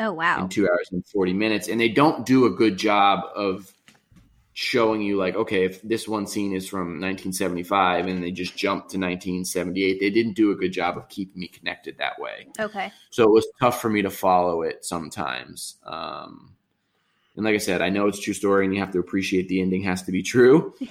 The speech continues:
Speaker 1: Yeah.
Speaker 2: Uh, but it was frustrating, um, you know, that they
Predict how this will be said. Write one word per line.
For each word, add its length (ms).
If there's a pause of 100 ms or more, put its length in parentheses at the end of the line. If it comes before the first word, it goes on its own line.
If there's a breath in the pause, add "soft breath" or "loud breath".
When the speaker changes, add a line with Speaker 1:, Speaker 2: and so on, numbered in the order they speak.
Speaker 1:
Yeah. 360
Speaker 2:
Uh, 20
but 160
it 80
was 240 (160)
frustrating, 1040
um, 680 (340)
you 100
know, 140
that 180
they 600